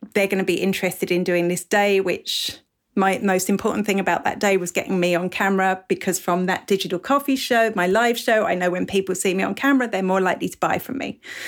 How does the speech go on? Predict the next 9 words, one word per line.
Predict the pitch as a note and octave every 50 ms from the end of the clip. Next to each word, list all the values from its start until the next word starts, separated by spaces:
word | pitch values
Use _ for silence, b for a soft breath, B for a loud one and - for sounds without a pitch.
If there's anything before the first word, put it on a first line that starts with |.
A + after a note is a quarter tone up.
| B B B B
So | - -
that | G#3+ G#3 -
was | G#3 -
the | F3
whole | E3+ - - G3 G#3+ G3+ G3+ G3 F#3+ F#3+ F#3 - - -
kind | - - G3 F#3 F#3
of | F3+ F3+
thought | - - G3 F#3+ F#3+ -
process. | - G#3 - - G3 - - - - - -